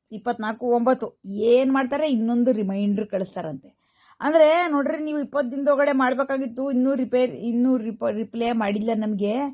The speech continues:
ಅಂತ ಇಷ್ಟೊಂದು ಲೇಟ್ ಆಗಿ ಇವ್ರ ಕಡೆಯಿಂದ ಹೋಯ್ತಿರೋದು, ಲೇಟ್, ಲೇಟ್ ಆಗೇನೆ. ಇವ್ರಿಗೆ ಯಾರಿಗೆ ಪನಿಷ್ಮೆಂಟ್ ಕೊಡೋದು?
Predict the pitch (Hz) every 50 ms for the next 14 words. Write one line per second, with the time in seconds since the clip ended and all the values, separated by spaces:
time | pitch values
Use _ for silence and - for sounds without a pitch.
0 | - _ _ _ _ _ _ - - 196 196 190 175 147 - - 165 147 143 147
1 | 160 202 254 285 320 330 - _ _ _ _ _ _ _ _ _ _ _ _ _
2 | _ _ _ _ _ _ _ _ _ _ _ _ _ _ - - - 294 320 -
3 | - _ - 311 285 285 302 302 285 294 311 330 349 320 359 339 262 226 214 226
4 | 254 269 311 254 320 311 330 294 339 349 349 _ _ _ - 233 220 226 269 208
5 | 196 - 302 277 311 285 277 302 302 247 254 294 302 320 294 359 320 294 311 311
6 | 320 330 - 302 302 294 285 285 262 254 240 240 247 233 240 247 254 262 _ _
7 | _ _ _ _ _ _ _ _ _ _ _ _ - 185 196 247 277 311 359 359
8 | 285 359 349 359 370 311 294 349 311 330 339 294 339 349 339 - - 339 339 339
9 | 302 359 381 381 349 330 320 _